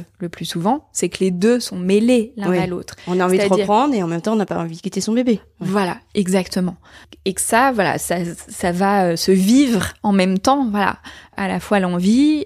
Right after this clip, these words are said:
Speaker 1: et puis, euh, à la fois pas envie, p-, parce que l'envie de rester avec son bébé, en
Speaker 2: Mmh.
Speaker 1: effet.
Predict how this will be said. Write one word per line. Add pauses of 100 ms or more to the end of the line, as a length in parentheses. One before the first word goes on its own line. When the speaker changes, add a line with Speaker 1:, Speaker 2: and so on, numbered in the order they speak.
Speaker 1:
et
puis,
euh,
à
la
fois
pas
envie, (300)
p-,
parce
que
l'envie
de
rester
avec
son
bébé, (160)
en
Speaker 2:
Mmh.
Speaker 1:
effet.